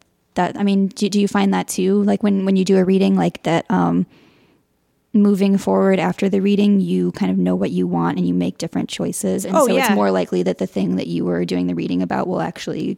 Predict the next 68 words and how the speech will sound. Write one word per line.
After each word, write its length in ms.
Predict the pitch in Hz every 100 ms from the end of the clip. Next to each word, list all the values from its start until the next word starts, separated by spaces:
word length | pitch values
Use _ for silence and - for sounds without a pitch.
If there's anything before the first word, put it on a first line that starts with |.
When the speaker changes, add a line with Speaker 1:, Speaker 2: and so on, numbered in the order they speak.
| -
Speaker 1:
kind 160 | -
of 160 | 175 _
come 400 | - 190 196 202 -
to 120 | - 202
fruition. 500 | 170 185 - 240 240
Speaker 2:
In 200 | 226 214
readings, 640 | 285 285 277 262 254 233
in 240 | 220 190
life, 440 | 208 254 254 233 -
playing 280 | - 220 214
the 60 | 190
what 180 | 185 220
if 200 | 226 -
game, 460 | 240 220 220 220 214 -
Speaker 1:
Mm-hmm. 220 | 226 247
Speaker 2:
visualizing 760 | 247 254 240 226 233 247 202
what 160 | 175 196
it 160 | 208 -
could 280 | - 202
be 200 | 202 240
if 160 | 233 -
it 80 | -
was 200 | 180 170
real, 460 | 175 190 220 254 -
all 200 | 196 302
Speaker 1:
Yeah, 140 | 349
Speaker 2:
that 60 | 269
Speaker 1:
there, 80 | 277
Speaker 2:
stuff. 120 | 294
Speaker 1:
there, 100 | 285
there's 180 | 294 302
all 100 | 330
different 280 | 349 285 233
ways 160 | 226
to 60 | 202
do 120 | 220
it. 60 | 214
It 60 |
doesn't 180 | 214 226
have 140 | 240 214
to 80 |
be, 100 | 226
like, 160 | 214 202
this 160 | 202 208
mystical 400 | 196 226 214 214
stuff. 260 | 214 214
You 60 | 214
know, 80 | 185
if 100 | -
you're 100 | 196
not 140 | 202
into 160 | 202 196
tarot, 360 | - 196 202
if 100 | 202
you're 80 | 185
not 140 | 190 190
Speaker 2:
But 100 | 262
Speaker 1:
into 120 | 196
Speaker 2:
it's 80 | 196
so 60 |
Speaker 1:
astrology, 320 | 339 202 - 415
Speaker 2:
similar. 160 | 349
Speaker 1:
it's, 320 | 226 190 - 247
yeah, 180 | 254
I 180 | 208 208
mean, 200 | 233 226
it's 380 | 214 - - - -
just, 380 | 226 208 -